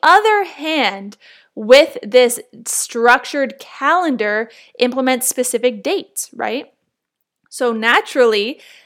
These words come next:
there comes triggers, events, deadlines, anxiety. There's always two sides to everything.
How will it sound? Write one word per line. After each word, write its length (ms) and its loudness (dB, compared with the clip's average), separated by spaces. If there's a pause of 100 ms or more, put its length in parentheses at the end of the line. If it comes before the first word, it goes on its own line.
(120)
there 340 4
comes 460 -6
triggers, 920 -4 (300)
events, 800 0 (140)
deadlines, 1000 0
anxiety. 1000 0 (200)
There's 220 6
always 880 4
two 560 -8
sides 680 0 (120)
to 280 -8
everything. 720 -8